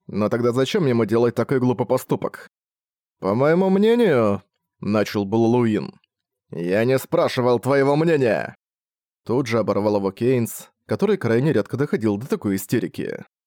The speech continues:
"Он зверь", подвёл итог молчавший до сих пор Роммель. "Зверь. Странная, но правдоподобная аналогия",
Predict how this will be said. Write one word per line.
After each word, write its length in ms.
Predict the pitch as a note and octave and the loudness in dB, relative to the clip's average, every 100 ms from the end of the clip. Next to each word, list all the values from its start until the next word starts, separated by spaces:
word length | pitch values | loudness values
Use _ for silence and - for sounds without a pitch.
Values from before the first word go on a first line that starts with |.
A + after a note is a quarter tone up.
| _ _ _ _ _ | _ _ _ _ _
"Он 360 | - F#2+ G#2+ A2+ | -2 0 0 0
зверь", 540 | A2 A#2+ A#2+ G2 F#2 _ _ _ _ _ | 0 2 2 2 -4 _ _ _ _ _
подвёл 460 | G#2+ G2+ F2+ C#3 A#2 | -2 -2 0 0 0
итог 260 | - D#3+ - | 0 -2 0
молчавший 560 | G#2+ G#2 - G3 - | 0 0 0 -2 -2
до 80 | A#2 | -4
сих 180 | - G#2+ | -6 -4
пор 180 | C#3 A#2+ | -2 0
Роммель. 600 | B2 G#2+ D2 G#1+ - - _ _ _ _ _ _ _ | 0 0 -4 -8 -12 -20 _ _ _ _ _ _ _
"Зверь. 920 | - F#2 F#2 G#2+ A2+ C3 C3+ A2+ - _ _ _ _ | -12 -8 -4 0 2 4 4 2 -4 _ _ _ _
Странная, 760 | - - - A#2 D3+ D3+ C#3 B2+ | -20 -16 -6 -2 0 0 0 2
но 180 | C3 D3 | 2 2
правдоподобная 760 | C#3 B2 B2+ C3 C#3 B2+ C3 | 0 0 0 0 2 0 0
аналогия", 760 | C3 C3 C3 G2+ G2 A1+ E2+ | 2 2 2 2 -2 -2 -8